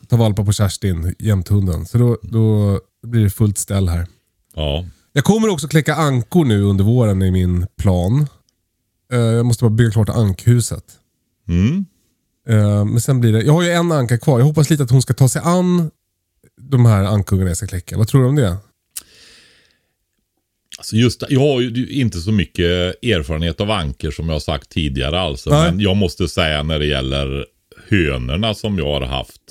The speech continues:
Speaker 2: både Ölandshönsen men även de här Bielefelder kombihönsen som jag har nu, de, ja, men alltså, man kan släppa in kycklingarna tidigt till dem. De tar sig an dem.
Speaker 1: Ja, vad fint.
Speaker 2: Behöver inte ha egna eller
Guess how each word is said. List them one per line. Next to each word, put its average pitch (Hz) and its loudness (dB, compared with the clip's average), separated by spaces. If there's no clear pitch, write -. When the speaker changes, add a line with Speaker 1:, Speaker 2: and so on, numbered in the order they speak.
Speaker 2:
både 82 -4
Ölandshönsen 76 -4
men 78 -4
även 73 -4
de 87 -6
här 78 -2
Bielefelder 69 -6
kombihönsen 67 -6
som 87 -10
jag 80 -6
har 71 -6
nu, 64 -6
de, 69 -4
ja, 113 0
men 95 -2
alltså, 87 -4
man 69 -6
kan 85 -6
släppa 95 -2
in 71 -6
kycklingarna 73 -6
tidigt 80 -6
till 69 -6
dem. 69 -8
De 73 -6
tar 104 -6
sig 92 -10
an 65 -8
dem. 69 -8
Speaker 1:
Ja, 151 2
vad 120 0
fint. 117 -4
Speaker 2:
Behöver 113 2
inte 113 -2
ha 127 0
egna 82 -2
eller 78 -4